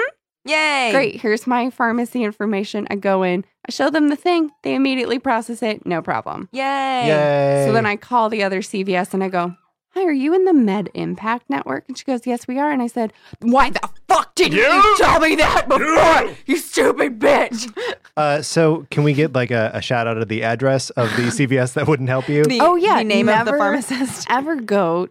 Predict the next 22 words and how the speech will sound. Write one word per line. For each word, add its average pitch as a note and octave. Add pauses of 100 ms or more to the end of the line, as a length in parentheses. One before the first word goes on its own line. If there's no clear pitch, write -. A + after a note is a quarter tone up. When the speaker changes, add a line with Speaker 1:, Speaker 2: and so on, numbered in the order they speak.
Speaker 2:
to G3+
the F3+
C F#3+
V G#3
S. F3 (1400)
Speaker 3:
Oh. F#3+
Speaker 2:
Kelly -
had F#3+
a A3+
Speaker 1:
I A3
know G#3+
that G3
Speaker 2:
strong F#3+
Speaker 1:
one. F3+
Speaker 2:
reaction G#3
Speaker 1:
No, G#3+
Speaker 2:
to -
Speaker 1:
I G#3
Speaker 2:
this. G#3+
Speaker 1:
know G#3+
that E3
one E3+